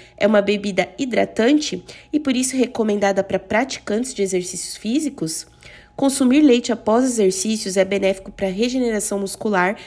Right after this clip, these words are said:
e hidratação. Pra aqueles intolerantes à lactose, uma outra curiosidade. É possível consumir o leite sem lactose e derivados como queijos maturados e iogurtes,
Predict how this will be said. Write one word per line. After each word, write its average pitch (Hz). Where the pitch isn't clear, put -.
e 277
hidratação. 277
Pra 277
aqueles 302
intolerantes 226
à 208
lactose, 196
uma 220
outra 214
curiosidade. 247
É 208
possível 233
consumir 208
o -
leite 190
sem 240
lactose 226
e 226
derivados 208
como 196
queijos 233
maturados 190
e 208
iogurtes, 220